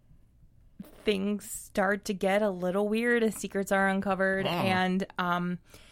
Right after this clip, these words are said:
Speaker 1: her, she discovers lies her husband had been telling, and yeah, sounds, I love me some domestic thrillers.
Speaker 2: Yeah. Um, next one, also not gonna spend a lot of time on it, but,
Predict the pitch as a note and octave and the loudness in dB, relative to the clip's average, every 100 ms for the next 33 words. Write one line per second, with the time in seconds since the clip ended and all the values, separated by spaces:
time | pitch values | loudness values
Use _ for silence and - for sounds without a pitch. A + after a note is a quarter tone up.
0 | - - - - - G3 G3 F#3+ F#3 - | -20 -20 -20 -20 -4 -2 0 -2 -6 -8
1 | F#3+ F#3 F#3+ F3+ F3 E3+ D#3+ - G#3+ A#3 | -6 -4 -4 0 0 0 -4 -8 2 6
2 | A3+ A3+ A3+ A3 G3+ G#3 G#3+ G#3 F#3+ G#3 | 8 8 4 4 2 2 2 0 -2 -2
3 | G3 G3+ G#3 G3+ G3+ G3+ - G3 F#3 F#3 | 0 0 0 0 0 0 -2 -2 -2 -2
4 | F3+ F3+ - - - - - - - - | -4 -6 -8 -18 -20 -20 -20 -20 -20 -20
5 | - - - - E3+ D#3+ - - F3 F3 | -20 -20 -18 -12 -10 -10 -12 -12 -10 -10
6 | - - - F3 A3 A#3+ A#3+ A3+ A3+ A3 | -12 -16 -8 0 2 4 4 4 4 2
7 | G3 F#3 F3 - - E3+ E3+ E3 E3 E3+ | 0 0 -2 -6 -10 -6 -6 -4 -6 -10
8 | - A2+ G#2+ A2 A#2 - - - - - | -4 0 2 2 -2 -16 -20 -20 -20 -20
9 | - - - - - - A#2+ A#2+ A#2 A2+ | -20 -20 -20 -16 -14 2 4 6 4 2
10 | A2+ - - - - - _ _ - _ | -6 -16 -20 -20 -20 -20 _ _ -20 _
11 | - - C3 B2+ C3 A#2+ F#2 G#2+ A#2 A2+ | -20 0 2 2 0 0 0 0 -2 -6
12 | A2 A2 A#2 A2+ G#2+ - G#2 G#2+ G#2+ G#2+ | -6 -2 0 0 -2 -2 -2 -2 -4 -2
13 | G#2+ G#2 | -4 -4